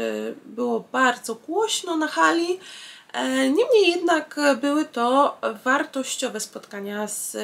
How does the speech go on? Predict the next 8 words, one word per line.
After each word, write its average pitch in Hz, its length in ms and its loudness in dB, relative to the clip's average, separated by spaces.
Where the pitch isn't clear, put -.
pewnością. 269 840 -4
E, 262 600 4
i 392 720 4
teraz, 330 320 0
kiedy, 320 220 -4
mm, 269 1120 0
troszeczkę, 294 640 -4
e, 285 240 4